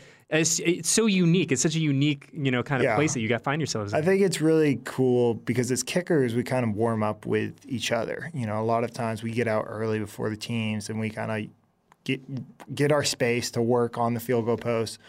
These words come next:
Speaker 2: both sides and stuff. And so a lot of times you're kicking right next to the other kicker, kinda alternating hashes,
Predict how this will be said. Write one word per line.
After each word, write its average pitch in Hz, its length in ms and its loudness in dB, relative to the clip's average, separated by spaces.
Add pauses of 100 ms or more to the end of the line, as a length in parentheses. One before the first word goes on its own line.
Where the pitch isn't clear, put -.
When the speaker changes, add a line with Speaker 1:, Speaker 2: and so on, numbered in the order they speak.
(180)
Speaker 2:
both 123 220 0
sides 110 420 0
and 107 100 -4
stuff. 117 380 -2
And 120 160 -8
so 123 100 0
a - 40 0
lot 123 220 2
of 160 60 0
times 120 320 -2
you're 117 80 -4
kicking 120 400 -6
right 117 220 -2
next 113 240 -6
to 120 100 -4
the 117 140 0
other 113 180 0
kicker, 120 320 -6
kinda 117 280 -6
alternating 117 640 -4
hashes, 120 760 -4